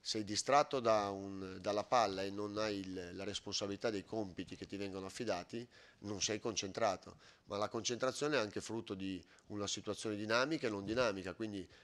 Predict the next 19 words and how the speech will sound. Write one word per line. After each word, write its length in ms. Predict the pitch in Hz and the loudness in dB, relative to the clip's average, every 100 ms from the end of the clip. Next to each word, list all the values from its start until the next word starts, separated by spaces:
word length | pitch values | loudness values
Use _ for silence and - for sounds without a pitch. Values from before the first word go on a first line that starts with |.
| - | -12
la 180 | 101 98 | -6 -4
concentrazione 640 | 117 104 127 120 117 147 | -2 0 0 0 0 0
che 80 | 143 | 0
bisogna 220 | 110 117 | 2 0
mettere 300 | 120 123 117 | 2 0 0
ad 40 | 107 | 0
esempio 400 | 101 117 110 110 | 0 -2 -2 -2
nelle, 400 | 101 95 92 90 | -2 -4 -6 -8
nelle 200 | 95 98 | -8 -6
palle 240 | - 107 | -2 -2
native 380 | 104 107 - 139 | -2 -6 -4 -2
è 40 | 117 | -2
diversa 380 | 104 110 - | 0 -2 -2
da 80 | 110 | -4
quella 240 | 95 101 98 | -4 -6 -4
che 100 | 101 | -6
devi 200 | 95 95 | -6 -4
mettere 340 | 98 - 107 | -6 -6 -6
nel, 340 | 98 92 90 | -6 -8 -10